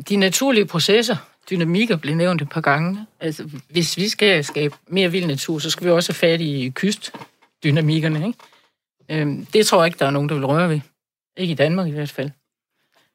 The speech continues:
Heller ikke i Vadehavsregionen. Men, øhm, vi skal,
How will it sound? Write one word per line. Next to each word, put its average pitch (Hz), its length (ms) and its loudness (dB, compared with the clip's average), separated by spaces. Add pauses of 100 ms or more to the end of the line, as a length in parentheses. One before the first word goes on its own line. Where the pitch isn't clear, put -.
(140)
Heller 180 200 4
ikke 156 120 2
i 139 40 -2
Vadehavsregionen. 151 1300 0 (600)
Men, 165 260 0
øhm, 156 240 0 (1400)
vi 170 80 -2
skal, - 260 -4